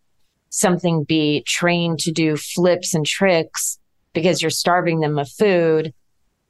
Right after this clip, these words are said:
And they're now completely reliant upon a human being, 'cause that's not natural. That's not how they conduct themselves in the wild. So at least have a true wild, authentic experience versus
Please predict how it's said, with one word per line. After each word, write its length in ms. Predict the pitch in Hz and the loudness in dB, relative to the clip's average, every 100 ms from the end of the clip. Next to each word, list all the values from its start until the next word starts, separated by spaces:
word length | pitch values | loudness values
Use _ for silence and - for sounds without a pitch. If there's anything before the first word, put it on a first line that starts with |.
| _ _ _ _ _ _ _ _ | _ _ _ _ _ _ _ _
And 340 | - 165 160 147 | 0 2 0 0
they're 140 | 170 | 0
now 220 | 165 156 | 2 0
completely 600 | 160 160 - 196 180 175 | 0 -4 0 0 2 0
reliant 600 | 156 160 156 156 156 151 | 0 0 0 0 0 -2
upon 280 | 160 160 147 | -2 0 0
a 40 | |
human 340 | 147 160 147 139 | 0 0 0 0
being, 340 | 180 185 156 | 0 2 2
'cause 200 | 147 160 | -2 -2
that's 300 | 170 185 196 | 0 0 0
not 200 | 175 156 | -2 0
natural. 500 | 156 190 220 - - - | 0 0 0 -4 -6 -2
That's 280 | 160 160 | -2 0
not 260 | 175 165 147 | 0 0 0
how 400 | - 165 160 160 | -2 0 2 2
they 160 | 160 160 | 0 0
conduct 380 | 160 156 185 - | -2 0 0 0
themselves 460 | 147 - 135 127 | -2 0 0 0
in 80 | 135 | -2
the 80 | 127 | 0
wild. 400 | 123 107 104 104 | 2 2 0 -2
So 420 | - 170 151 156 _ _ _ _ _ _ | 0 2 2 -2 _ _ _ _ _ _
at 120 | 196 214 | 0 2
least 260 | 240 240 | 2 0
have 160 | 202 170 | 0 0
a 40 | |
true 680 | 170 - 185 180 170 160 147 | -2 0 2 2 2 0 -2
wild, 460 | 175 160 165 160 156 | -2 2 4 4 2
authentic 580 | - - 160 156 147 120 | 0 0 0 0 0 -2
experience 840 | - - - 180 160 139 123 - | -4 -4 2 2 2 0 -2 -2
versus 640 | 160 151 - 139 135 - | 0 0 2 0 0 -4